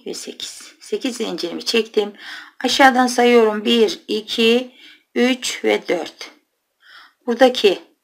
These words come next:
dördüncü zincirimin içine kapatıyorum. Bu şekilde. Şimdi buraya da dört tane sık iğne yapacağım.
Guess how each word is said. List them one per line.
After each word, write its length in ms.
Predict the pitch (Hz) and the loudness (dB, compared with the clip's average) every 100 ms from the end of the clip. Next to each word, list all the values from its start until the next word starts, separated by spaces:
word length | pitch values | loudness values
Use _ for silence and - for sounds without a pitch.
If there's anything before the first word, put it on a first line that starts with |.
| _ - | _ 2
dördüncü 600 | 214 214 214 233 233 262 | 4 4 2 2 2 0
zincirimin 640 | 226 180 165 165 165 - | 0 0 -6 -6 -6 -8
içine 680 | 233 - 226 202 254 - _ - - - - _ | -6 -4 0 0 0 -2 _ -20 -20 -20 -20 _
kapatıyorum. 920 | - 247 247 240 - 254 180 202 254 _ _ _ _ _ _ _ _ _ | -10 -2 2 2 2 2 4 0 -4 _ _ _ _ _ _ _ _ _
Bu 80 | - | -12
şekilde. 500 | - - - - - _ _ _ _ - - - - - _ _ | -10 -12 -18 -20 -20 _ _ _ _ -20 -20 -20 -20 -20 _ _
Şimdi 440 | - - 233 190 | -12 -6 -2 0
buraya 360 | 247 240 214 185 | 2 6 4 6
da 280 | 185 233 240 | 6 6 4
dört 240 | 277 - | -2 2
tane 240 | 196 185 202 | 0 2 -2
sık 280 | - - | -6 -2
iğne 160 | 240 247 | 0 2
yapacağım. 720 | 247 247 - 262 254 240 - | 2 0 4 6 6 2 -10